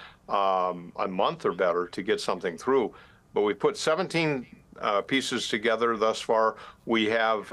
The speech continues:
uh, let's see, one, two, three, four of them,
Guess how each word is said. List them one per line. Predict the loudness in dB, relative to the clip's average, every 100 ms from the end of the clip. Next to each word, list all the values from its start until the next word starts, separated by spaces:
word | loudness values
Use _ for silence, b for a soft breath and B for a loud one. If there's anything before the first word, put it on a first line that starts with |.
| -2
uh, | 2 4 4
let's | 2 0
see, | -2
one, | -2
two, | -4
three, | -4 -2 -2
four | -2 0 4 4 4
of | 2
them, | 0 0 -2